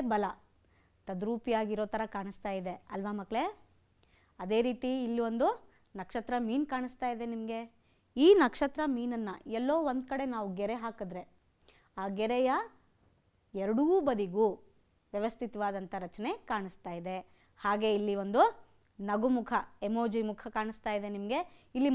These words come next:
ಮಧ್ಯಕ್ಕೆ ನಾವೊಂದು ಗೆರೆ ಹಾಕ್ಬಿಟ್ರೆ ನಿಮ್ಗೆ ಆ ಭಾಗನೂ ಈ ಭಾಗನೂ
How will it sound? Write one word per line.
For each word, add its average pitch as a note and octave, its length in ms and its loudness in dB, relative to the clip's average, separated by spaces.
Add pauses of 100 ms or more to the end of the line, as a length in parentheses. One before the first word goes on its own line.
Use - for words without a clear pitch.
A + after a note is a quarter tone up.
ಮಧ್ಯಕ್ಕೆ A#3 460 0 (120)
ನಾವೊಂದು B3 260 0 (100)
ಗೆರೆ B3 220 2
ಹಾಕ್ಬಿಟ್ರೆ D4+ 500 -2 (400)
ನಿಮ್ಗೆ A3 220 -2 (180)
ಆ - 20 4 (140)
ಭಾಗನೂ A#3 380 -2 (140)
ಈ - 20 -6 (140)
ಭಾಗನೂ G#3 320 -4